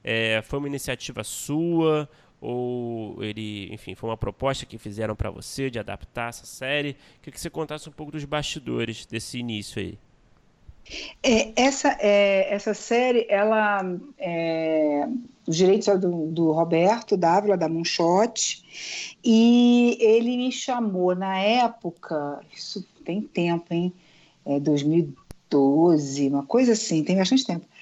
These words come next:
Speaker 2: É, e ele perguntou se, ele falou assim, "Ah, a gente vai ter que adaptar, fazer uma adaptação dessa, dessa série, e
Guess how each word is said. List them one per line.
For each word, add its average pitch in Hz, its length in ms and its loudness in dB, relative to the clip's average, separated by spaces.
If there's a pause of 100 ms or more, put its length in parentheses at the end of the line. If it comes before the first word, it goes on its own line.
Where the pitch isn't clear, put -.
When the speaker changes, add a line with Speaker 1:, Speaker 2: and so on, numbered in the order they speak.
(320)
Speaker 2:
É, 185 600 4
e 214 100 6
ele 226 140 6
perguntou 240 440 2
se, - 240 -2
ele 233 640 6
falou 214 100 2
assim, 220 100 0
"Ah, 240 60 6
a 233 40 6
gente 233 160 4
vai 240 80 0
ter 240 80 -4
que - 100 0
adaptar, 220 640 0
fazer 190 160 -4
uma 190 80 -2
adaptação 196 880 2
dessa, 180 640 2
dessa 165 220 -4
série, 220 680 4 (520)
e 226 640 4